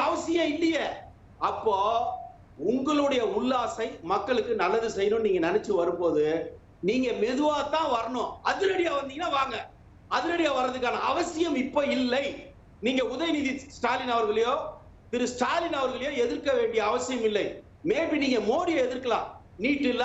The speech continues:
அது இல்ல, இது இல்லைன்னு. மோடியை எதிர்த்து இங்க எடுபடாது. இந்திரா காந்தியை எதிர்க்கல எம் ஜி ஆர், கருணாநிதியை எதிர்த்தாரு, அதனாலதான் கவனிக்கப்பட்டார்.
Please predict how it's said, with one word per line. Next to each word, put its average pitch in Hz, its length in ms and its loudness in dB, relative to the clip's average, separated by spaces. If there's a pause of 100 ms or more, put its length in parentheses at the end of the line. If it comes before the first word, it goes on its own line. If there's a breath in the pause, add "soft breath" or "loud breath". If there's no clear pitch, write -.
(100)
அது 262 160 -6
இல்ல, 240 120 -2 (100)
இது 233 100 -8
இல்லைன்னு. 220 260 -2 (480)
மோடியை 320 400 0 (100)
எதிர்த்து 254 280 -6 (180)
இங்க 349 180 2 (160)
எடுபடாது. 277 480 2 (520)
இந்திரா 330 280 2 (100)
காந்தியை 285 320 -2
எதிர்க்கல 269 400 -2
எம் 240 140 -2
ஜி 269 160 0
ஆர், 214 140 2 (280)
கருணாநிதியை 311 640 2
எதிர்த்தாரு, 254 400 0 (500)
அதனாலதான் 311 500 0
கவனிக்கப்பட்டார். 262 720 0